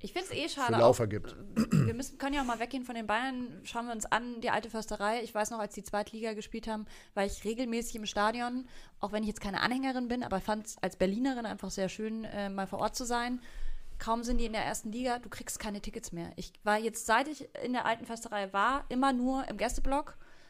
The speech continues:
Speaker 1: Beispielsweise bei Frankfurt hat mich ein Freund mal mitgenommen oder jetzt mit Augsburg kriegst du natürlich easy auch Tickets, weil der nicht voll ist. Aber, ähm, das finde ich schon schade, dass du einfach als Normalo, wenn du kein Dauerkarteninhaber bist,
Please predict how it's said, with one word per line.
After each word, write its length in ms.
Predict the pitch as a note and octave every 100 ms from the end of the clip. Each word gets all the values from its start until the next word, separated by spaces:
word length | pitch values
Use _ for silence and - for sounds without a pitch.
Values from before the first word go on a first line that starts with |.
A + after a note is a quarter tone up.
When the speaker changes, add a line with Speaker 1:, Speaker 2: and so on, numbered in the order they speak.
| - - - -
Speaker 1:
Beispielsweise 460 | A3 A#3 A3+ G#3
bei 160 | G3+ F#3
Frankfurt 400 | - A#3 B3 B3
hat 100 | A#3
mich 120 | A3
ein 80 | A3
Freund 240 | - A3
mal 100 | A3
mitgenommen 540 | A3 A3 A3+ G#3 G#3 G#3+
oder 200 | G3 G3+
jetzt 200 | F#3+ -
mit 80 | -
Augsburg 420 | A3+ - F#3+ F#3
kriegst 240 | - -
du 60 | E3+
natürlich 340 | E3+ F3 -
easy 220 | G3+ G#3+
auch 100 | A3
Tickets, 400 | - A3+ - G#3
weil 100 | E3+
der 100 | E3
nicht 120 | E3+ -
voll 160 | A3
ist. 220 | A3 A3 - - - -
Aber, 380 | - G#3 G#3 G3+
ähm, 380 | - G3+ G3+ F#3+ - -
das 180 | A3+
finde 160 | C#4+ B3+
ich 40 |
schon 180 | - A3+
schade, 320 | A#3 G#3+ G#3
dass 200 | G#3 G3+
du 120 | - -
einfach 280 | G3+ G3+ -
als 380 | F3 - - -
Normalo, 500 | G3 G3 G3+ A#3+ B3
wenn 80 | G#3+
du 60 | G3
kein 220 | G#3 G#3+
Dauerkarteninhaber 1040 | F#3+ G#3 G3 F#3+ G3 F#3+ G3+ F#3+ F#3+ F3+
bist, 400 | F3+ A#3 - -